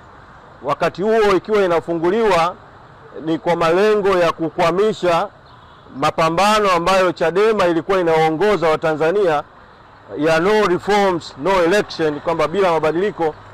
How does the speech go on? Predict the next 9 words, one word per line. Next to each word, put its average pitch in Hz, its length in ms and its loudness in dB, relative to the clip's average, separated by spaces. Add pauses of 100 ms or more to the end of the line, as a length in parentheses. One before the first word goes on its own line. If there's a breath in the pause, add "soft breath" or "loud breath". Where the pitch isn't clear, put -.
(220)
hakuna 196 360 0
uchaguzi. 160 720 -2 (760)
Ni 147 140 -4
vyema 185 420 0
sasa 156 460 -2 (760)
waliowatuma 180 840 0
mamluki 165 500 -2
hao 170 360 2
watatu 156 540 -2